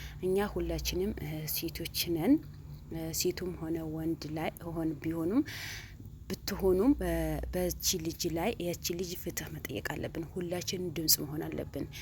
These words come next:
ኢቢኤስ ተገደሉ ይሆናል ቪዲዮን ያነሱት፣ ግን ሚዲያ ላይ ሁሉን ሰው ሚ-፣ ቪዲዮን አውር-፣ ደርሶት አለ። ሙሉ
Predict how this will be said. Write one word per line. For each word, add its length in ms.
ኢቢኤስ 420
ተገደሉ 540
ይሆናል 380
ቪዲዮን 400
ያነሱት፣ 520
ግን 240
ሚዲያ 400
ላይ 200
ሁሉን 400
ሰው 160
ሚ-፣ 140
ቪዲዮን 420
አውር-፣ 280
ደርሶት 480
አለ። 240
ሙሉ 280